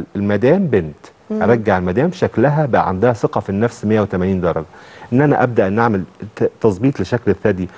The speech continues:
Speaker 1: عن طريق بقى الشد او التكبير او التصغير على حسب الثدي شكله عامل ازاي،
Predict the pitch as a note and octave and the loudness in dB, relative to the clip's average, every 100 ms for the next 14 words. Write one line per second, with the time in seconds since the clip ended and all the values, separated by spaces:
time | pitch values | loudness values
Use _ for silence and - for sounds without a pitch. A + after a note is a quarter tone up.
0 | - - C3 C#3 C#3 A#2+ G#2 - A#2 G#2 | -20 -4 -2 2 2 2 0 0 0 2
1 | G2 - F2 - F#2 E2+ A2 A#2 G#2 F2 | 0 0 -4 -4 -6 0 4 4 4 0
2 | E2+ F#2 E2+ G#2 A#2+ F#2 F2+ - B2 F#2 | -2 -2 -2 0 2 2 0 -2 -2 -2
3 | F2 A2+ G#2 F2 A2+ - F#2 G2+ F#2+ D#2+ | 0 0 0 -2 -4 0 0 2 -2 0
4 | G2 G2+ | 0 0